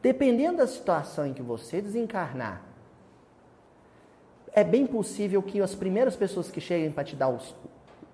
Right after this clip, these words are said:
o socorro façam, sabe o que com seu sapato e suas joias? Saqueiem. Porque no momento que você desencarnou ali,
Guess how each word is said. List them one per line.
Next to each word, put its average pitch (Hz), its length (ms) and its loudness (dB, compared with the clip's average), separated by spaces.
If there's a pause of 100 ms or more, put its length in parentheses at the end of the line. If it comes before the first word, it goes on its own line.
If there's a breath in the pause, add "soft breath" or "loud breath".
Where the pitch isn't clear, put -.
(120)
o - 60 -10
socorro - 680 0 (300 loud breath)
façam, 175 280 2
sabe 240 240 6
o 175 40 8
que 185 160 4
com 165 140 -2
seu 156 160 2
sapato 156 440 0
e 135 40 -4
suas 117 200 -2
joias? 151 560 2 (1300)
Saqueiem. 143 760 -2 (1200)
Porque 143 260 -4
no 160 140 2
momento 156 440 6
que - 80 -12
você - 180 -4
desencarnou 131 680 -2
ali, 143 360 0